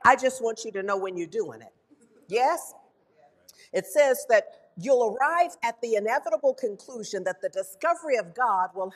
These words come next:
have to come through the discovery of yourself.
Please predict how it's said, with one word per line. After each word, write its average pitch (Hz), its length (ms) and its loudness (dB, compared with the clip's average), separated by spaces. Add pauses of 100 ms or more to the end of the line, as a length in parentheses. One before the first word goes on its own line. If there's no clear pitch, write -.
(140)
have 339 320 -6
to 269 100 -2
come 277 480 -6 (100)
through 220 200 -4
the 202 120 -6
discovery 247 840 -6
of 196 260 -6
yourself. - 880 -16